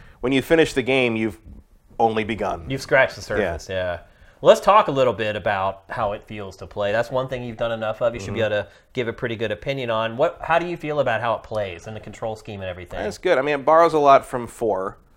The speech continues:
Speaker 1: uh, which I thought was fine in that regard. It doesn't, it doesn't grab me the way three did, because three had a lot more, like,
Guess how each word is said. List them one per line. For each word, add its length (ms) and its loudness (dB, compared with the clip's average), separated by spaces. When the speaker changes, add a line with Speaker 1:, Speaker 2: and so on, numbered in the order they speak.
Speaker 1:
uh, 300 0
which 180 -4
I 60 -2
thought 480 0
was 260 -6
fine 600 -8
in 120 -14
that 120 -8
regard. 440 -6
It 280 -12
doesn't, 480 2
it 160 -8
doesn't 420 0
grab 320 0
me 180 -4
the 120 -2
way 320 -2
three 380 -10
did, 320 -10
because 340 -12
three 300 -6
had 160 2
a 40 2
lot 280 0
more, 400 -2
like, 360 -4